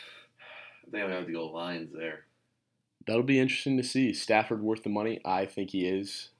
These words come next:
Speaker 2: Uh, you know, just be interesting to see. Jags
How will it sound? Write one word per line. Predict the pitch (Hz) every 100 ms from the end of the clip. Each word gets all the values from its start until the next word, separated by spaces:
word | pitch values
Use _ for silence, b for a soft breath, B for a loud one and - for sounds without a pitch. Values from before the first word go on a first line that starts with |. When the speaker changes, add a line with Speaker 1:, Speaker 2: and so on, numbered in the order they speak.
| _ - -
Speaker 2:
Uh, | - 50 50 - _ _ _ _ _ _
you | 82
know, | - - -
just | - - _
be | - 90
interesting | - - 95
to | 101
see. | - 90
Jags | 87 95 107 101 82 -